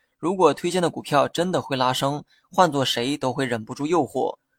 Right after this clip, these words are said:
事实上，很多骗子推荐的这些股票啊，真的会上涨，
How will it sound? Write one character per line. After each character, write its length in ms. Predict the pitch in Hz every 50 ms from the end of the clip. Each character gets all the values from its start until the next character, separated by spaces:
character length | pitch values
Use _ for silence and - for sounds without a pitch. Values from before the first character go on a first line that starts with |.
| _ _ _ _
事 200 | - - 147 139
实 140 | 135 139
上， 180 | 131 151 143 139 -
很 260 | - - - 139 131
多 160 | 131 156 175 185
骗 240 | - - 214 202
子 120 | 160 135 131
推 200 | - - 170 165
荐 120 | 165 170
的 80 | 151 143
这 100 | 139 139
些 140 | 147 156 147
股 120 | - 156
票 260 | - - - 139 135
啊， 140 | 127 - - -
真 180 | - 143 147
的 100 | 147 139
会 140 | 123 - 131
上 220 | 127 - 131 127 113
涨， 260 | - - - -